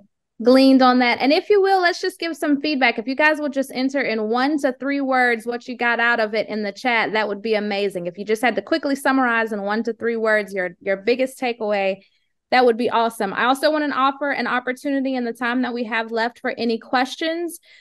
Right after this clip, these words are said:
So feel free to, um, raise your hands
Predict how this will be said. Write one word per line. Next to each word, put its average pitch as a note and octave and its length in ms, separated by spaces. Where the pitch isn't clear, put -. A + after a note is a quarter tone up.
So A#3+ 220
feel D4+ 300
free C#4+ 460
to, A#3 440
um, G3+ 280
raise B3 400
your C4 100
hands C4+ 580